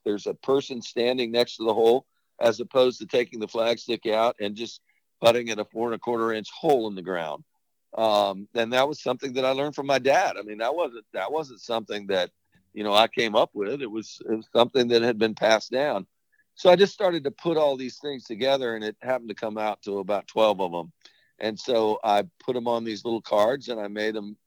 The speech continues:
memorize 'em at the beginning of every year. And, uh, then I would quiz them on 'em, uh, uh, on, on occasion. <laughs> And, um, it is, I mean, like, if you go up to Billy Horschel at the next tour event that you see him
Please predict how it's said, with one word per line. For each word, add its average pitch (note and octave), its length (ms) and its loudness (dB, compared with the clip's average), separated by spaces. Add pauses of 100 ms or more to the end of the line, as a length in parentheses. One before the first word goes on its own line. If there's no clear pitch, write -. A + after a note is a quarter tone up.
(120)
memorize A2 560 0
'em B2 80 -10
at A2+ 100 -10
the G#2 60 -12
beginning G#2+ 420 -6
of G#2 140 -4
every G#2 260 -2
year. G#2 480 -2
And, G2+ 380 -2 (480)
uh, G2 240 4
then A2 160 -4
I A2 80 2
would G#2+ 180 0
quiz C3 300 2
them G#2 160 -4
on G2 180 -2
'em, F#2+ 120 -10 (120)
uh, G#2 140 -4 (100)
uh, G2+ 220 -6 (120)
on, G2 380 -4
on G#2 140 -4
occasion. A2 680 2
<laughs> A2+ 60 -2
And, G#3 240 4 (600)
um, G#2+ 480 2
it B2 160 2
is, A#2+ 300 2
I C#3 80 2
mean, C3+ 200 2
like, C3+ 200 6
if C3 140 -4
you F#3 100 -6
go E3 240 4
up D#3 160 6
to D3+ 80 -8
Billy D3 300 -2
Horschel A#2+ 600 -2
at A2 120 -10
the G#2+ 80 -18
next A#2+ 320 -8
tour B2+ 240 -2
event G2+ 360 -4 (520)
that A2+ 140 -2
you A#2 120 -4
see B2+ 300 0
him G#2 440 0